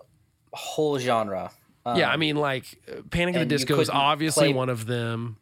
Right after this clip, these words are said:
Speaker 2: The Maine,
Speaker 1: Mm-hmm.
Speaker 2: Five Seconds of Summer, any of those kind of bands that really kinda blurred the lines more between, like, what's pop, what's punk, what's rock, like, and not in a, I don't like all those bands that I just listed. I think they're all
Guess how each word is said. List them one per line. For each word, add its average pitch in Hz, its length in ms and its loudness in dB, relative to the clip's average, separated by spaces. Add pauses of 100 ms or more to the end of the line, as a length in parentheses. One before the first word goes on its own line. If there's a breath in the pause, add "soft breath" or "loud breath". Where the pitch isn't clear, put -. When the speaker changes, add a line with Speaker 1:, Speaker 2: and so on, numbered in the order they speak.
Speaker 2:
The 139 100 0
Maine, 147 520 0
Speaker 1:
Mm-hmm. 143 60 -2
Speaker 2:
Five 151 220 0
Seconds 139 300 -4
of 123 80 -6
Summer, 139 340 -2
any 220 160 0
of 233 120 -4
those 190 200 0
kind 185 200 0
of 139 120 -4
bands 135 340 0
that 135 140 -6
really 143 280 -2
kinda 135 200 -2
blurred 120 480 -4
the 131 100 0
lines 117 560 -2
more 156 280 0
between, 131 360 -4
like, 107 300 -4 (280 soft breath)
what's 123 200 -4
pop, 110 480 -4
what's 120 160 -4
punk, 104 440 -6
what's - 180 -10
rock, 104 440 -2
like, 104 240 -4 (360 loud breath)
and 160 140 0
not 190 240 2
in 208 100 0
a, 135 180 -2 (1400)
I 220 60 2
don't 214 140 -2
like 135 220 0
all 110 80 -2
those 87 160 -6
bands 85 300 -6
that 90 100 -10
I - 60 -8
just - 180 -14
listed. - 360 -8 (180)
I 131 100 -4
think 123 200 -4
they're 110 200 -4
all 101 400 -4